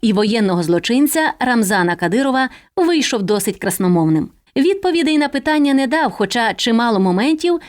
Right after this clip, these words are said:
ще більше прояснив і уточнив. Проте є в фільмі дрібничка,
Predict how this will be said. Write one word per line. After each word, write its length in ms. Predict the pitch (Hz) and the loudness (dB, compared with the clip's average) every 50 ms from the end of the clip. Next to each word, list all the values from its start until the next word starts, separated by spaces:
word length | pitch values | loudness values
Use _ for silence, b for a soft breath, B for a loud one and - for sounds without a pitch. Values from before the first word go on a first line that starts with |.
| B B B | B B B
ще 240 | - - - 392 302 | -6 -4 -2 0 2
більше 340 | 277 311 285 - - 240 | 2 2 0 0 -2 -4
прояснив 580 | - - 196 190 180 175 - - 208 220 254 202 | -4 -2 0 0 0 0 -2 -2 0 0 2 2
і 80 | 180 165 | 2 0
уточнив. 560 | 160 - 170 156 - - 170 165 160 - - _ _ _ _ _ _ _ _ - | 0 -2 -4 -4 -4 -4 -6 -6 -8 -10 -14 _ _ _ _ _ _ _ _ -6
Проте 340 | 247 254 262 262 302 302 | -6 -4 -4 -2 -2 -2
є 240 | 285 247 214 240 233 | 0 0 0 0 0
в 40 | 208 | -2
фільмі 360 | 208 - 269 269 269 262 262 | -2 0 0 2 2 2 2
дрібничка, 720 | 214 247 269 269 269 311 349 302 - - - - 165 165 | 0 0 0 2 2 2 2 2 0 -2 -4 -6 -6 -6